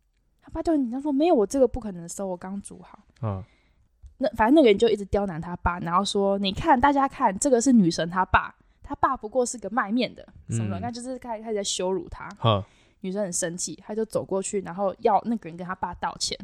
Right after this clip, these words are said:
Speaker 2: 哈。
Speaker 1: 那个人不道歉，他就直接把那碗面倒在那个人头上。
Speaker 2: 哎呦，不错。
Speaker 1: 而且女生是个不解释的人，反正她后来她就，她就退学了。
Speaker 2: 啊。
Speaker 1: 她就，她就，她就不念了。
Speaker 2: 嗯。
Speaker 1: 然后很多年之后，她跟乔伊在聊天，她就跟乔伊讲说，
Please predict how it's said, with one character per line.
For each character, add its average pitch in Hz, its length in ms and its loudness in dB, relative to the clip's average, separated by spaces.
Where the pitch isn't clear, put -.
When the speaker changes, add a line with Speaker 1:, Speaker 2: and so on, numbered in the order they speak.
Speaker 2:
哈。 104 280 -4
Speaker 1:
那 247 120 -2
个 214 60 6
人 180 80 2
不 170 100 -6
道 170 180 0
歉， - 160 -8
他 - 80 -4
就 226 60 2
直 220 80 0
接 208 100 -2
把 160 180 -6
那 220 120 8
碗 156 100 4
面 190 220 0
倒 220 160 4
在 202 140 -4
那 202 80 -12
个 180 60 -14
人 - 100 -14
头 - 220 -16
上。 - 240 -10
Speaker 2:
哎 95 140 -6
呦， 107 360 0
不 104 80 -4
错。 107 260 2
Speaker 1:
而 311 80 2
且 349 80 2
女 233 160 6
生 208 180 -2
是 277 100 -4
个 226 80 -4
不 233 160 -4
解 - 220 -6
释 - 180 -4
的 - 120 -16
人， - 180 -18
反 202 100 0
正 220 80 -4
她 262 80 0
后 240 200 8
来 180 120 -2
她 202 140 -6
就， 185 440 2
她 - 100 -6
就 214 300 6
退 202 240 0
学 - 160 -6
了。 - 140 -18
Speaker 2:
啊。 107 360 0
Speaker 1:
她 240 120 -6
就， 220 200 2
她 214 120 -2
就， 214 120 0
她 233 80 0
就 208 100 6
不 - 160 -6
念 202 240 -2
了。 - 100 -14
Speaker 2:
嗯。 107 340 0
Speaker 1:
然 233 120 4
后 285 40 4
很 247 80 8
多 208 140 2
年 196 180 2
之 185 140 -2
后， 208 100 4
她 208 160 -4
跟 202 240 -4
乔 175 240 -6
伊 180 40 -6
在 190 120 -4
聊 170 160 -6
天， 185 140 -6
她 196 80 -4
就 202 80 2
跟 202 160 0
乔 175 240 0
伊 190 60 0
讲 170 200 -10
说， 180 480 0